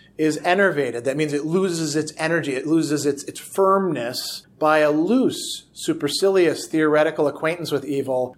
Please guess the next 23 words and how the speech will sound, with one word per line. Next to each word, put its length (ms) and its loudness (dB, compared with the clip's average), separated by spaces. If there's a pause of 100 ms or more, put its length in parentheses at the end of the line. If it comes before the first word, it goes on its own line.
by 100 -2
an 120 0
overbearing 580 2
shrewdness 560 -2
which 180 -4
knows 320 2
that 140 2
the 60 -6
good 240 2
is 140 -2
not 180 2
appreciated 680 0
or 80 4
rewarded 500 2
in 80 4
the 80 0
world, 400 0
and 160 -2
thus 220 0
it 120 -2
practically 540 0
becomes 460 -2
stupidity. 800 -2